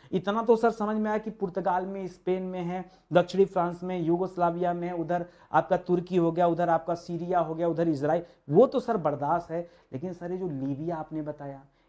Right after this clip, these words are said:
ये जो ट्यूनीशिया बताया, ये जो अल्जीरिया बताया, ये जो मोरक्को बताया, ये जो कैलिफोर्निया बताया, अब जो चिली बताने चल रहे हैं, इसके बारे में सर हमने नहीं सुना था कि वहाँ भी भूमध्य सागरीय तुल्य जलवायु क्षेत्र पाए जाते हैं।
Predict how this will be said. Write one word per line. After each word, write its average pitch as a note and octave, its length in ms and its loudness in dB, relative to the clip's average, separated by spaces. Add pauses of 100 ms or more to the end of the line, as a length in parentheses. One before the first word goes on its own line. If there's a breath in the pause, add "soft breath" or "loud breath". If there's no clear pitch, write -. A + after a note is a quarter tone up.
ये D#3+ 80 2
जो F3 100 0
ट्यूनीशिया E3 720 -2
बताया, C#3+ 480 -6 (260 soft breath)
ये E3+ 80 2
जो F3+ 200 -2
अल्जीरिया F3 600 -2
बताया, D3 520 -4 (240 soft breath)
ये F3 60 6
जो F#3 120 2
मोरक्को E3+ 640 2
बताया, C#3+ 540 -4 (220 soft breath)
ये F3+ 60 4
जो G3+ 120 2
कैलिफोर्निया F3+ 760 0
बताया, D3 480 0 (220 loud breath)
अब G#3 180 10
जो G#3+ 120 4
चिली A3 380 6
बताने G3 400 -2
चल F3 180 -4
रहे D#3+ 200 -2
हैं, C3+ 240 -8 (280)
इसके C#3 360 -10
बारे D#3 260 -4
में E3+ 120 -6
सर E3 200 -12
हमने D#3 220 -6
नहीं D3+ 300 -4
सुना G#3+ 300 -6
था C3 260 -16 (220 soft breath)
कि G3 80 2
वहाँ C#3+ 400 -2
भी B3 140 6
भूमध्य G3 440 -4
सागरीय D#3+ 380 -2
तुल्य E3 260 -2
जलवायु C#3+ 360 -2
क्षेत्र C3+ 300 -12
पाए A#2+ 240 -10
जाते B2 280 -6
हैं। C#3 100 -4